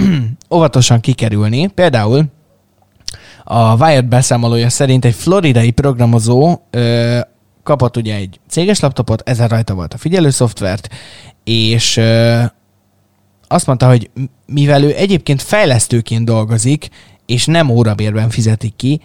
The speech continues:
teljes mértékig felesleges ez a figyelőprogram, mert, mert ő nem órabérben van, nem fix a munkaideje, ő egy fejlesztő, ő neki az a dolga, hogy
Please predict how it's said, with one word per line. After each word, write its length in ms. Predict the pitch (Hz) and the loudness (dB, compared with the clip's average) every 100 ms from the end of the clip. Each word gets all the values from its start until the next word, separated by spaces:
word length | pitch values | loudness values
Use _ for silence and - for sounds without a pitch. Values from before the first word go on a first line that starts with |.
| _ - | _ -2
teljes 380 | 151 117 110 - | 0 2 0 0
mértékig 580 | 117 113 113 123 113 - _ | 0 0 0 -2 -4 -8 _
felesleges 800 | 143 120 110 - 95 110 - - _ | -2 -2 -2 -4 -4 -4 -6 -10 _
ez 120 | - 113 | -4 -2
a 60 | |
figyelőprogram, 800 | - 113 104 107 110 120 139 147 | 0 0 0 0 0 0 0 -2
mert, 380 | - 123 123 - - - - _ _ _ | -2 0 0 -4 -20 -20 -20 _ _ _
mert 220 | - 135 156 | -4 -2 -2
ő 60 | |
nem 220 | 156 147 | 0 -2
órabérben 640 | 120 156 165 151 135 131 127 | 0 0 2 2 2 4 2
van, 280 | 123 117 - | 2 0 -4
nem 240 | 127 135 | -2 -2
fix 320 | 120 151 156 160 | -2 -2 -2 0
a 60 | |
munkaideje, 640 | 147 139 127 123 123 120 | 0 0 0 0 0 -2
ő 100 | 143 135 | 0 0
egy 140 | 135 | 0
fejlesztő, 720 | - 117 104 104 - 131 170 - | -2 -2 -2 -6 -4 0 2 0
ő 120 | 143 | -2
neki 260 | 131 131 143 | 0 0 0
az 120 | 120 | 2
a 40 | |
dolga, 340 | 107 127 139 139 | 0 0 0 0
hogy 260 | 127 123 | 2 0